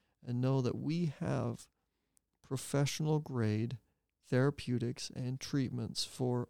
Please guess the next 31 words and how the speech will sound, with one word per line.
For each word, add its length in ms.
all 480
things, 540
all 240
things, 560
anything. 680
Uh, 120
that 100
doesn't 280
mean 180
that 200
we're 100
going 240
to 100
be 160
the 260
only 640
source 340
for 160
you, 280
unless 300
that's 260
what 120
you 120
want. 380
If 100
you 80
want 160
us 140
to 80
be 160
the 160